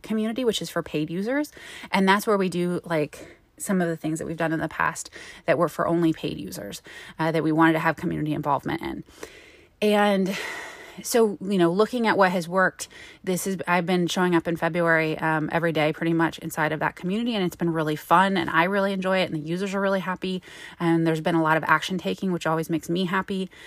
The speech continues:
um, to see what people are doing in their accounts. Uh, and so there's a lot of things, and so I've been reflecting on, like, okay, like, how are we gonna continue this after February? Um, and one of the things that has come up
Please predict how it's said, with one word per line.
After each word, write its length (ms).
um, 320
to 80
see 220
what 120
people 200
are 80
doing 180
in 80
their 160
accounts. 540
Uh, 240
and 120
so 60
there's 140
a 80
lot 160
of 80
things, 180
and 80
so 80
I've 80
been 140
reflecting 440
on, 200
like, 260
okay, 280
like, 140
how 160
are 80
we 80
gonna 220
continue 480
this 200
after 300
February? 640
Um, 480
and 160
one 160
of 120
the 120
things 300
that 60
has 160
come 240
up 220